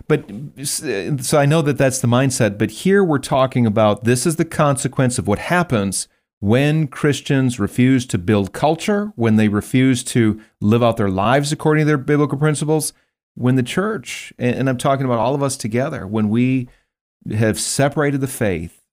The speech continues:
from our living and from the larger culture. Uh, this is, this is the consequence. Uh, so we need to, Ron, we, we do need to re-engage, don't we?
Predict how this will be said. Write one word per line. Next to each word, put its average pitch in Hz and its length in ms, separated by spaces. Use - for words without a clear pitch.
from 101 280
our 117 220
living 110 640
and 101 180
from 101 180
the 98 100
larger 98 440
culture. - 640
Uh, 98 360
this 107 240
is, 101 180
this 117 260
is 101 120
the 98 80
consequence. 117 960
Uh, 98 680
so - 180
we 143 160
need 147 300
to, 90 360
Ron, 113 340
we, 113 140
we 117 200
do 120 200
need 123 260
to 98 100
re-engage, 92 640
don't 113 200
we? - 240